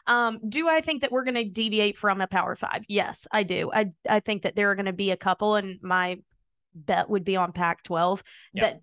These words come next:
Speaker 1: just can't hang anymore with the current structure, and the S E C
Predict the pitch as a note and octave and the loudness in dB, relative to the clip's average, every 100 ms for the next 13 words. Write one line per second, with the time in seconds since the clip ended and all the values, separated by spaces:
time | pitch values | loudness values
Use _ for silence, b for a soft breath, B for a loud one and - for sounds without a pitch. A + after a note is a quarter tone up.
0 | G3 G#3+ G#3+ A3 G3 F3+ F#3 F#3+ A3+ - | -6 -6 -2 -2 -2 -2 -2 -2 -4 -4
1 | A3+ A#3+ A#3+ B3 B3+ A#3+ A3 G3+ G#3 G3+ | -2 0 2 4 4 2 -2 -4 0 -2
2 | - F#3 D#3+ - A3+ A3+ G3 F#3 F#3+ - | 0 -2 -2 0 0 0 0 0 0 -2
3 | F#3+ G#3+ G3+ G3+ | -4 0 0 -2